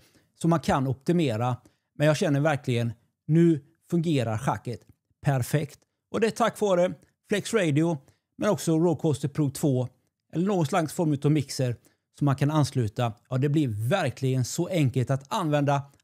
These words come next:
all den utrustning som man vill till sin radio.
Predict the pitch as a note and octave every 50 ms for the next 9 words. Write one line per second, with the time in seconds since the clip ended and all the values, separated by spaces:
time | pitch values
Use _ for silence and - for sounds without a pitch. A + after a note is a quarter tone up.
0 | _ _ - E3+ D#3+ D#3 D3+ C#3 C#3+ C3+ C3 C3 - - G#3 F3 C3 - - C3+
1 | A2+ - - - C3 B2 A#2+ - - _ _ _ _ _ _ - - D#3 D3+ D3+
2 | C#3+ B2+ C#3 C3 C3+ C3 A#2 G#2 G2 - _ _ _ _ _ _ _ - D3 B2+
3 | B2 C3+ - - - B2 B2 - - D3 D#3+ F3 D#3 B2 A2+ A#2 E3 G#3 B3 F#3+